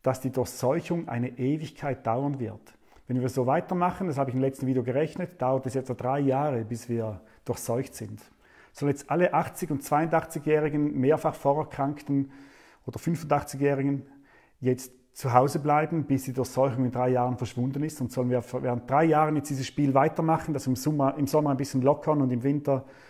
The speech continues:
dann alles wieder runterfahren? Das finde ich ein bisschen ein sehr,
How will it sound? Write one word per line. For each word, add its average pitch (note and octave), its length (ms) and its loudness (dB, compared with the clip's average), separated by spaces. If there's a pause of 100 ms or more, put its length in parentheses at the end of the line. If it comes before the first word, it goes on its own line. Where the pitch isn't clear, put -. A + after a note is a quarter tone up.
(400)
dann - 140 -2
alles B2+ 260 2
wieder A#2+ 400 2
runterfahren? D#3 640 0 (1040)
Das B2+ 240 -2
finde B2+ 160 -2
ich A#2 100 -4
ein A#2+ 120 -2
bisschen A#2+ 340 -4
ein A#2 160 -4
sehr, C#3 580 2